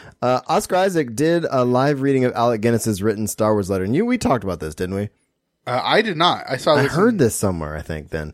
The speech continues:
Speaker 1: Let me open it. Because, <laughs> so Oscar Isaac,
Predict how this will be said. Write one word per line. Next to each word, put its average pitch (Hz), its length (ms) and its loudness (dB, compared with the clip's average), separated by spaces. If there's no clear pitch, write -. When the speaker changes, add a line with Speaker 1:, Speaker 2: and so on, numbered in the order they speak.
Speaker 1:
Let 110 80 -4
me 101 100 0
open 85 220 -4
it. 80 120 -12
Because, 123 380 6
<laughs> 147 60 -2
so 127 240 0
Oscar 165 320 0
Isaac, 110 400 2